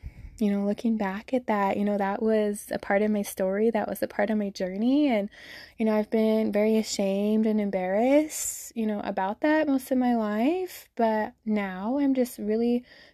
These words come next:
claiming all ends of the spectrum, who I am, what I went through, my upbringing, because, you know, that's, you know, what got me to here now. And that's, you know, the blessing and, you know, the lessons and experiences that we go through is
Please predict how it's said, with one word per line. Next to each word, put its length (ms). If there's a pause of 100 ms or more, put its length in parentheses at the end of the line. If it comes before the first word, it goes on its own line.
claiming 540 (360)
all 300
ends 240
of 120
the 80
spectrum, 720
who 140
I 120
am, 420
what 100
I 120
went 260
through, 180
my 220
upbringing, 640
because, 640
you 60
know, 280
that's, 520 (180)
you 80
know, 140
what 340
got 240
me 140
to 60
here 280
now. 420
And 220 (800)
that's, 300
you 100
know, 220
the 100
blessing 680
and, 260
you 60
know, 140
the 100
lessons 560
and 100
experiences 800
that 160
we 100
go 240
through 340
is 280